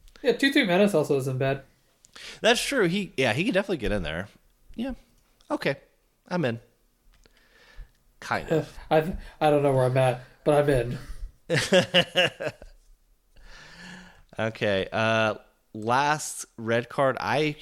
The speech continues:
Speaker 2: have is p-, probably the, the coolest card. Urabrask
Speaker 1: Hell
Speaker 2: Heretic
Speaker 1: yeah, the coolest card.
Speaker 2: Praetor. <laughs> Five mana for a four four with haste.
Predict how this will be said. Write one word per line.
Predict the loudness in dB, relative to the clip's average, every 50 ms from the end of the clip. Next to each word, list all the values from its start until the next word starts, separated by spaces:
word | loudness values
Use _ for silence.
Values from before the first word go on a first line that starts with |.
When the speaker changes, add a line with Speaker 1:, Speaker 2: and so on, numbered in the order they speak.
| -14 -14 -14 -6 -2
Speaker 2:
have | 0 2 2 2 2 2 0 -2 -2 -6 -12 _ -20 -20 -20 -20 -20 -20 -20 -20 _ _ _
is | -6 -2 0 0 0 0 -2
p-, | -6 -14 _ _ _ _ _ _ _ _ _ _ _ _ _ _ -20 -20 -20 -20 _
probably | -4 -2 -2 -2 -2 -4
the, | -8 -8 -8 -10 -12 -12
the | -14 -12
coolest | -10 -8 -8 -8 -8 -10 -10
card. | -8 -8 -8 -8 -10 _ _ _ -12 -6 -2
Urabrask | -2 -2 0 0 2 2 2 2 0 -2 -6 -6
Speaker 1:
Hell | -2 2 4 6 8 10
Speaker 2:
Heretic | 10 10
Speaker 1:
yeah, | 12 12 12 10 8
the | 8
coolest | 6 6 6 6 6 6 6 4
card. | 6 6 8 8 8 8 6 4
Speaker 2:
Praetor. | 2 0 2 2 2 2 2 0 0
<laughs> | -2 -4 -2 0 0 0 0 0 -2 0
Five | 2 2 4 4 4
mana | 4 4 4 4 2
for | 2 0 0
a |
four | 0 0 -2 -2
four | 0 0 0 0
with | 0 0 0
haste. | 0 0 0 0 -2 -6 -12